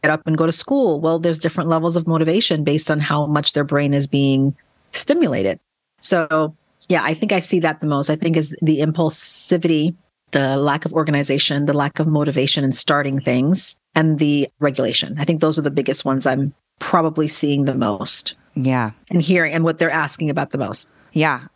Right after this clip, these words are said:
Speaker 2: I'm hearing that from my clients with kids. And it's so great for me as a parent coach to be talking to somebody who's got way more expertise around A D H D. So I get to learn in this conversation as well as the listeners. So thank you for that.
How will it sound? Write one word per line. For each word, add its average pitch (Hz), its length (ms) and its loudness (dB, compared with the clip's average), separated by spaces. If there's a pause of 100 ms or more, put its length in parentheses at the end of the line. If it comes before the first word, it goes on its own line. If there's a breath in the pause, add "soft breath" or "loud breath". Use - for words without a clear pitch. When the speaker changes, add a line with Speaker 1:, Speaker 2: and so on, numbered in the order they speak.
(200)
Speaker 2:
I'm 170 140 0
hearing 160 320 2
that 135 200 0
from 135 140 -2
my 127 140 0
clients 123 520 -4
with - 240 -4
kids. - 160 -2
And 185 140 0
it's - 160 0
so 214 200 2
great 190 280 -2
for 143 140 -4
me 151 500 2
as 156 180 -4
a 151 40 -6
parent 156 260 0
coach 147 240 -4
to - 80 -6
be 147 100 0
talking 160 360 0
to 135 60 2
somebody 139 300 0
who's 127 220 -4
got 139 240 0 (300)
way 190 220 2
more 185 180 0
expertise 156 720 -4
around 151 840 0 (380)
A 269 80 2
D 285 180 2
H 285 220 -2
D. 285 180 2
So - 220 -2
I 160 200 0
get 175 180 -4
to 170 120 -2
learn 143 420 2
in 147 120 0
this 139 180 -2
conversation - 720 -2
as - 140 -2
well 285 180 0
as 170 140 -2
the 208 140 -8
listeners. - 400 -4
So 226 120 -2
thank 277 240 -2
you 185 80 -2
for - 140 -4
that. - 380 -6